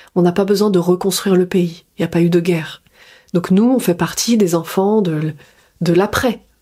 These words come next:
L'après-boom, l'après-guerre, c'était le, c'était nos parents, hein, le, le baby-boom. C'est, c'était pas nous. Euh, nous, on arrive dans un monde où les ressources s'épuisent. Donc, c'est un problème sans être un problème en réalité. Mais par contre,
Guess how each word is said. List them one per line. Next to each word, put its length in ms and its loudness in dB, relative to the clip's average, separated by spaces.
L'après-boom, 840 0
l'après-guerre, 520 -2
c'était 260 -2
le, 120 -4
c'était 240 -2
nos 120 2
parents, 480 0
hein, 160 2
le, 240 2
le 180 2
baby-boom. 600 0
C'est, 240 0
c'était 280 -2
pas 140 -2
nous. 300 2
Euh, 180 2
nous, 380 4
on 80 4
arrive 240 2
dans 200 0
un 60 2
monde 280 2
où 80 2
les 100 2
ressources 540 -2
s'épuisent. 840 -4
Donc, 360 -2
c'est 280 -2
un 80 2
problème 300 0
sans 280 0
être 220 -2
un 80 0
problème 520 -2
en 80 -2
réalité. 720 -2
Mais 100 4
par 180 -2
contre, 340 -4